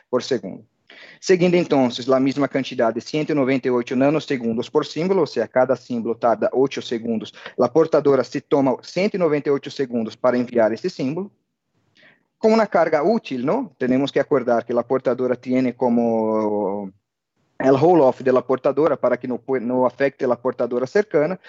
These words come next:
Entonces, de carga útil, de los treinta millones, estaremos enviando solamente casi ali alrededor de veintisiete millones. O sea, como un roll-off ahí, tenemos una pérdida de dieciocho por ciento aproximadamente.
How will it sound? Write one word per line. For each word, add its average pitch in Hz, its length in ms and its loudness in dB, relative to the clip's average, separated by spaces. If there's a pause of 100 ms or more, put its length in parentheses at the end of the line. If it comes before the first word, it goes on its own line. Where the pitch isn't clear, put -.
(120)
Entonces, 143 420 -4
de 151 100 0
carga 180 360 2
útil, 170 440 -2 (200)
de 151 120 2
los 151 160 2
treinta 208 320 0
millones, 185 440 -2
estaremos 165 480 0
enviando 151 340 -2
solamente 143 580 -2 (140)
casi 214 400 0
ali 151 140 2
alrededor 143 400 0
de 139 80 -2
veintisiete 131 500 -4
millones. 95 480 -8 (240)
O - 100 -2
sea, 143 220 2
como 165 280 2
un 175 60 4
roll-off 147 520 4
ahí, 156 320 -2 (240)
tenemos 147 320 0
una 151 140 0
pérdida 143 360 0
de 139 100 -4
dieciocho 131 460 -2
por 123 160 -4
ciento 127 460 -4 (240)
aproximadamente. 117 840 -2